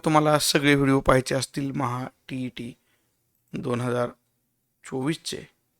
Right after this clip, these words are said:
तर सोपा मार्ग, तुम्हाला एक लिंक पुन्हा कुठं दिसेल,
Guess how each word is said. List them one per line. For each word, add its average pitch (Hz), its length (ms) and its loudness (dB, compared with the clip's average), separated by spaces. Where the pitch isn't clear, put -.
तर 160 80 -6
सोपा 160 280 -2
मार्ग, 143 320 0
तुम्हाला 143 340 -6
एक 135 200 -6
लिंक 131 260 -6
पुन्हा 135 360 -6
कुठं 165 220 0
दिसेल, 147 480 -2